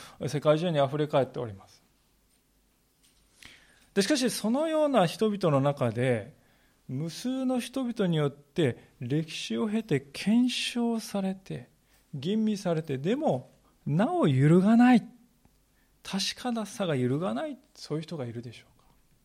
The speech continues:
うか。皆無だと思うんですよね。聖書はそうではないと。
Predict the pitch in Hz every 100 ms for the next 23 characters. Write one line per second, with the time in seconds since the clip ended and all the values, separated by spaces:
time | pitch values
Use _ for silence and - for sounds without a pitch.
0 | _ _ _ _ _ _ _ _ _ _
1 | _ _ _ - _ _ _ - - 262
2 | 262 143 123 131 113 107 101 95 - 143
3 | 180 - _ _ _ _ _ _ _ -
4 | - - - - - 359 370 220 160 -
5 | 196 170 123 104 101 - -